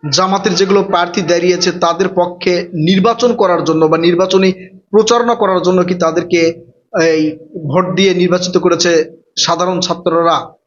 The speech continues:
এই সাধারণ ছাত্রছাত্রীরা অনেকেই কিন্তু প্রশ্ন তুলেছে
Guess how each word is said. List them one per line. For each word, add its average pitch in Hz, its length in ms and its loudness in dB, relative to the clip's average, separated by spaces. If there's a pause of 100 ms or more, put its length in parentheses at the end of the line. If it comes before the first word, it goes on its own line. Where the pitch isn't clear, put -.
(560)
এই 190 80 2
সাধারণ 208 460 -2
ছাত্রছাত্রীরা 196 920 -2
অনেকেই 180 360 0
কিন্তু 185 220 0
প্রশ্ন 233 380 2
তুলেছে 139 440 -2